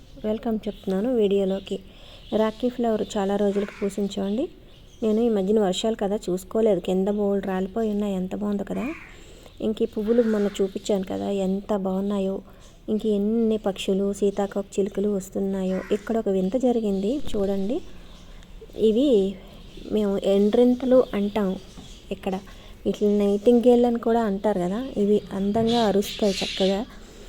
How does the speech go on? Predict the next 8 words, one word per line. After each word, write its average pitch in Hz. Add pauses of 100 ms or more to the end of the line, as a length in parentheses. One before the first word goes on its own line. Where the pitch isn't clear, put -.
(240)
అవి 214
ఏం 208
చేస్తాయంటే 247
అక్కడ 226
కిటికీ 208
దగ్గర 214
వైరు 214 (120)
మీద 220